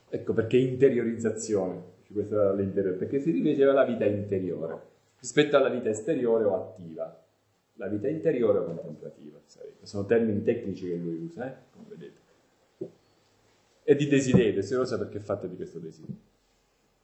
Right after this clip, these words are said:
Quando la coppa è pronta,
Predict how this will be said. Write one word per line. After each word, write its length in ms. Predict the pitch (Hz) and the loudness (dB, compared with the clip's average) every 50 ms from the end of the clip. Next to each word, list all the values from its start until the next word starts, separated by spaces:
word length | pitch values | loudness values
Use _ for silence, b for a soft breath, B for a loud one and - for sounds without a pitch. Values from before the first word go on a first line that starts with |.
| _ _ _ _ _ - | _ _ _ _ _ -2
Quando 280 | - 226 269 233 190 151 | 0 2 2 4 4 4
la 140 | 135 131 - | 4 4 2
coppa 560 | 143 156 175 - - - - - 110 110 - | 2 0 0 0 -2 -4 -6 -4 -4 -4 -4
è 140 | 135 135 131 | -4 -6 -6
pronta, 1080 | - - - 113 110 98 87 82 78 80 78 - - 123 - 165 170 - - - | -6 -6 -4 -2 -2 -2 -2 -4 -6 -10 -8 -4 -2 0 0 -2 -4 -8 -14 -18